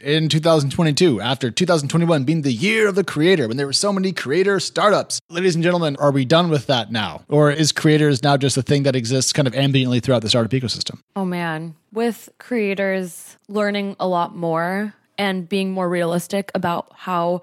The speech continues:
Speaker 2: much being a creator can change your life or replace your day job, we're gonna see more of these tools start to shift. And creators, as a result, are gonna be less experimental with which platforms they go to.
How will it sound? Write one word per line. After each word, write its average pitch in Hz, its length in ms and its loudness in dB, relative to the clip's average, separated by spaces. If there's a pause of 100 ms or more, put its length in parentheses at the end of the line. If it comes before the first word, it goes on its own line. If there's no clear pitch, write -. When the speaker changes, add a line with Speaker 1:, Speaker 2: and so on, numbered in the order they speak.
(140)
Speaker 2:
much 170 320 -6
being 185 160 -2
a 180 60 -2
creator 180 320 -4
can 180 160 -8
change 190 240 -2
your 214 100 0
life 294 460 0
or 208 240 2
replace 202 440 -4
your 208 80 0
day 196 220 0
job, 180 540 -2
we're 214 160 0
gonna 226 180 0
see 226 140 -2
more 180 240 0
of 175 100 -2
these 180 180 -2
tools 175 400 -2
start - 380 -4
to 165 340 -2
shift. - 680 -4 (100)
And 180 500 -2 (140)
creators, 226 500 2
as 202 140 -2
a 202 60 2
result, 196 240 2
are 190 40 2
gonna 208 140 0
be 233 140 -2
less 180 240 -2
experimental 170 500 -4
with 160 160 -2
which 170 160 -4
platforms 160 460 -6
they 156 100 -2
go 165 160 -2
to. 160 300 -4